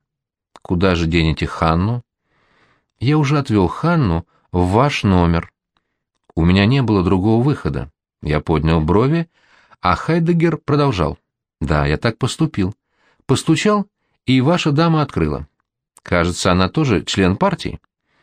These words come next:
Я обратился к ней как к товарищу по партии. Она поняла. Истинная немка. Значит, студентка Ханна сейчас в моём номере. А что было делать?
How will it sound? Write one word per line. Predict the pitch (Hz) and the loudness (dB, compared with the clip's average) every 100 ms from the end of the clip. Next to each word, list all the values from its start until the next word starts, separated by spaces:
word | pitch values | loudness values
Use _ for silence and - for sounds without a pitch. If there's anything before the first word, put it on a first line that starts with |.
| _ | _
Я | 78 95 165 | -4 0 0
обратился | 160 156 180 170 151 | 0 0 0 0 -2
к | - | 0
ней | 156 | 0
как | 143 135 | 0 -2
к | |
товарищу | - 135 147 135 113 | 0 0 0 0 -2
по | 110 104 | -2 0
партии. | 101 104 - 139 139 _ _ _ _ | 0 0 -2 -4 -4 _ _ _ _
Она | 80 73 76 | 0 2 0
поняла. | 71 85 123 170 131 - _ _ _ _ | 0 0 2 0 -4 -10 _ _ _ _
Истинная | 95 90 - 117 113 120 | 0 0 0 0 2 2
немка. | 143 185 156 - - _ _ _ _ _ _ _ _ _ _ | 2 0 -2 -6 -14 _ _ _ _ _ _ _ _ _ _
Значит, | 80 76 85 85 90 - | -6 0 0 2 -2 -2
студентка | - 87 92 82 85 | -2 0 2 0 -2
Ханна | - - 87 87 101 117 - _ _ | -4 -2 0 0 -2 -4 -10 _ _
сейчас | - - - 92 - | -6 -4 0 0 2
в | |
моём | 104 104 120 156 | 2 2 2 2
номере. | 208 143 76 85 _ _ _ _ _ _ _ _ _ | 0 0 -4 -8 _ _ _ _ _ _ _ _ _
А | - | -10
что | - 76 | -6 -4
было | 73 80 | 0 0
делать? | 101 170 151 71 | 0 0 -2 -4